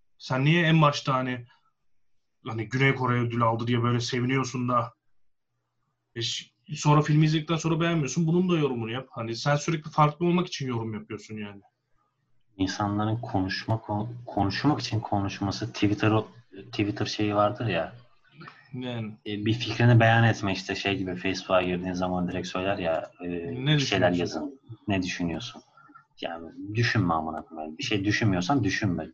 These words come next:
Speaker 1: Ya aynen,
Speaker 2: Belirtme
Speaker 1: düşün-,
Speaker 2: ama.
Speaker 1: aynen, düşünmedim diyebilirsin. Bu çok basit bir şey. Düşünmüyorum. Abi tamam, düşünme. Çok güzel bu.
Speaker 2: İzlemedim bak. Bana, bana
Speaker 1: Ha.
Speaker 2: Parasite izlemedim. Listemde duruyor.
Speaker 1: Yani.
Speaker 2: Listemde
Speaker 1: İzlersin.
Speaker 2: duruyor. Neyin altında? Neyden sonra izlediklerim? Palm Sacrifice filminden sonra izlemeyi düşünüyorum mesela.
Speaker 1: Hı.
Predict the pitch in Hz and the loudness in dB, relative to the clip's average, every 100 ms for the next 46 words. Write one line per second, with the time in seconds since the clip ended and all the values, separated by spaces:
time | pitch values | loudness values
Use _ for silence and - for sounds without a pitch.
0 | - 156 165 151 165 107 120 - 175 156 | -2 2 4 4 6 6 6 4 2 2
1 | - - - 135 135 117 123 147 170 156 | -2 -6 -8 -6 -6 -6 -6 -4 0 0
2 | 131 147 143 147 147 - 117 117 131 117 | 0 -2 -2 -2 -4 -8 -10 -10 -10 -8
3 | 117 - 107 107 117 - 143 113 95 - | -10 -12 -14 -10 -6 -4 -4 -4 -10 -16
4 | - 135 190 214 202 226 214 214 240 180 | -12 -6 -6 -4 -4 -4 -4 -4 -4 -2
5 | 196 214 190 151 110 120 160 101 92 135 | -2 -4 -4 -4 0 2 4 4 2 0
6 | 180 - 127 170 185 - 143 165 - 147 | 0 0 0 0 -2 0 0 0 2 2
7 | 120 131 151 139 147 110 95 113 139 - | 4 2 2 0 2 2 2 2 2 2
8 | 107 135 170 156 92 - - - - - | 2 4 4 4 4 0 -8 -12 -14 -20
9 | _ _ 135 113 - - 131 117 95 104 | _ _ -12 -10 -12 -6 -4 0 0 2
10 | 120 139 127 107 131 135 107 95 120 143 | 4 4 4 6 6 6 6 4 4 4
11 | 165 139 143 147 147 139 120 101 104 98 | 4 6 6 6 4 4 4 4 2 2
12 | 170 180 - 156 147 - 139 143 151 147 | 0 0 4 4 4 2 2 2 2 0
13 | - 143 143 139 123 120 107 92 92 87 | 4 4 6 4 4 4 4 2 2 0
14 | 85 - 82 78 - 71 120 | -2 -6 -10 -10 -8 -8 -8